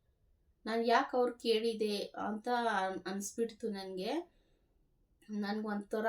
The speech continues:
ತುಂಬಾ ಬೇಜಾರಾಗಿದೆ ಸ್ನೇಹಿತರೆ. ವಾಚ್ ಅವರ್ಸು ಒಂದ್ ವರ್ಷ ಒಳಗಡೆ ಮಾಡ್ಕೋಬೇಕಂದ್ರೆ ತುಂಬಾ ಆ ಥರ ಇರುತ್ತಲ್ವಾ. ನಾವು ವಾಚ್ ಅವರ್ಸ್ ಮಾಡ್ಬೇಕಂದ್ರೆ ಡೈಲಿ ಏನಾದ್ರೂ ಒಂದ್ ವಿಡಿಯೋ ಹಾಕ್ಬೇಕು, ಲೈವ್ ಮಾಡ್ಬೇಕು ಅಂತ ನಮ್ದು ಆಸೆ ಇರುತ್ತೆ. ಹಾಗಾಗ್ಬಿಟ್ಟು ನಾನು ಇನ್ನೂರು,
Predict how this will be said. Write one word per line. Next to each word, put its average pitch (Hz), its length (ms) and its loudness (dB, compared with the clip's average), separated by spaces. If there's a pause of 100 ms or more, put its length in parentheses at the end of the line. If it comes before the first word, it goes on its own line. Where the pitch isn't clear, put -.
(140)
ತುಂಬಾ 240 340 2
ಬೇಜಾರಾಗಿದೆ 214 680 0
ಸ್ನೇಹಿತರೆ. 202 540 -4
ವಾಚ್ 202 380 0
ಅವರ್ಸು 220 400 -2
ಒಂದ್ 214 360 0
ವರ್ಷ 196 280 -4
ಒಳಗಡೆ 214 380 -2
ಮಾಡ್ಕೋಬೇಕಂದ್ರೆ 208 880 -6
ತುಂಬಾ 214 520 0 (420)
ಆ 233 140 4
ಥರ 269 120 0
ಇರುತ್ತಲ್ವಾ. 226 640 2
ನಾವು 196 220 -6
ವಾಚ್ 208 300 -2
ಅವರ್ಸ್ 208 300 -6
ಮಾಡ್ಬೇಕಂದ್ರೆ 202 540 -4
ಡೈಲಿ 202 320 -2
ಏನಾದ್ರೂ 247 500 0
ಒಂದ್ 220 200 -2
ವಿಡಿಯೋ 214 280 -2
ಹಾಕ್ಬೇಕು, 196 640 -6
ಲೈವ್ 208 280 -2
ಮಾಡ್ಬೇಕು 190 540 -8
ಅಂತ 190 180 -6
ನಮ್ದು 208 440 -4
ಆಸೆ 202 340 0
ಇರುತ್ತೆ. 185 380 -4 (720)
ಹಾಗಾಗ್ಬಿಟ್ಟು 233 520 2
ನಾನು 220 340 0
ಇನ್ನೂರು, 233 880 2